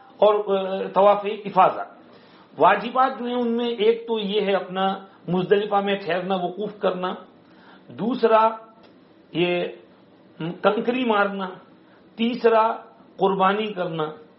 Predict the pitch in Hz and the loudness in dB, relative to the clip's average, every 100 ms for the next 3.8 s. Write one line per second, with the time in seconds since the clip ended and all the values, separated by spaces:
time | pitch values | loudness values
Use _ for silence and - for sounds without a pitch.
0 | _ - - - 190 185 - - _ 160 | _ -20 -20 0 2 2 -6 -20 _ -20
1 | - - 214 240 190 208 214 - - - | -6 2 4 4 2 0 0 -6 -20 -20
2 | _ - - 214 233 - - _ 151 135 | _ -6 0 2 2 -2 -20 _ -6 -4
3 | 143 180 202 226 - 196 180 175 | 2 4 4 2 -2 -4 -4 -6